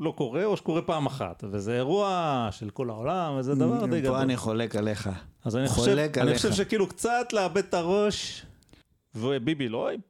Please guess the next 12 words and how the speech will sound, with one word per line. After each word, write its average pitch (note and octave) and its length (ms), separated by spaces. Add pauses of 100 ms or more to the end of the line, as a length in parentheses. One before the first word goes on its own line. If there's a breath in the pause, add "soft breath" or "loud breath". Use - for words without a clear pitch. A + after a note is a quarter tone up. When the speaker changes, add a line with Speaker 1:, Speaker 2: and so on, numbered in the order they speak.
Speaker 1:
את B2+ 200
הראש G#2+ 360
בקורונה, A2+ 440 (100)
כן? C#3 140 (800)
או, A2 960
לא A#2 160
כמו B2 120
שהיה A#2 320
יכול A#2 260
להיות. G2 260
אז G#2+ 280
כאילו, C3+ 960